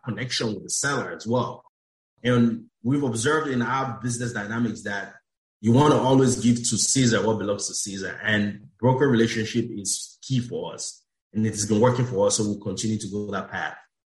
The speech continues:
Now, there are other ways that people find deals, do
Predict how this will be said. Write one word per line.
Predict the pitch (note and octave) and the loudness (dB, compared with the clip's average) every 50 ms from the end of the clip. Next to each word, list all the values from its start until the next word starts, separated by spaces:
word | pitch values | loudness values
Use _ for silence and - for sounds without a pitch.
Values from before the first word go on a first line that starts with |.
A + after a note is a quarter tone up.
| _ - | _ 0
Now, | G#2+ A#2+ A#2+ | 4 6 6
there | A#2+ A2 G#2+ | 6 6 4
are | A2+ | 4
other | C3+ C#3 C#3+ C#3 C3+ B2 | 4 4 4 4 4 4
ways | A2 A#2+ A#2+ A#2+ A#2+ A#2 | 4 6 6 6 6 4
that | A2 G#2 - | 2 -2 -4
people | - - - A#2+ A2 - - - | -4 -6 -4 -4 -6 -6 -8 -4
find | - A2 A2 A2+ G#2 | 0 0 2 2 2
deals, | G#2 G#2+ G#2 G#2+ G#2 G#2 G2+ - - A2+ - _ _ _ _ - - | 2 2 2 2 0 -2 -4 -6 -8 -10 -12 _ _ _ _ -12 -4
do | - A2 G#2+ G#2+ G#2+ G#2 G#2 G#2 | -2 -2 0 0 0 -2 -4 -6